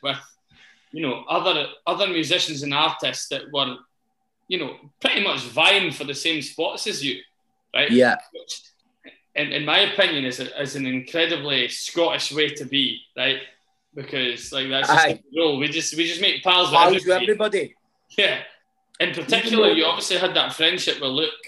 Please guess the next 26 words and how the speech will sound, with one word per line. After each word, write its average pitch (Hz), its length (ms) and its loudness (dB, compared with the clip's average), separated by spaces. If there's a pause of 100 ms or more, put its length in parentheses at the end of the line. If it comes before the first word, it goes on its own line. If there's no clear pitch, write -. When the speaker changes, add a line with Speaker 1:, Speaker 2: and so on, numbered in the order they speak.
(140)
Speaker 1:
Luke 160 200 -4
Friend, 151 520 2 (100)
and, 139 300 -4
Speaker 2:
Yeah. 277 220 6
Speaker 1:
and 269 120 0 (200)
Sam, 190 280 2
and 202 220 0
with 220 120 -2
Sam 175 320 0
Bailey, 151 440 2
who 131 180 -2
obviously 143 480 -2 (300)
eventually 139 720 -2 (580)
beat 180 240 2
you 139 340 -4 (260)
to 147 200 0
the 123 140 -6
title 165 140 4 (400)
Speaker 2:
Yeah. 139 60 4
Speaker 1:
of 143 60 2
X 143 100 -8
Factor 135 360 -4
winner 139 320 0
that 131 240 -2
year. 139 200 0 (500)
Um, 135 440 0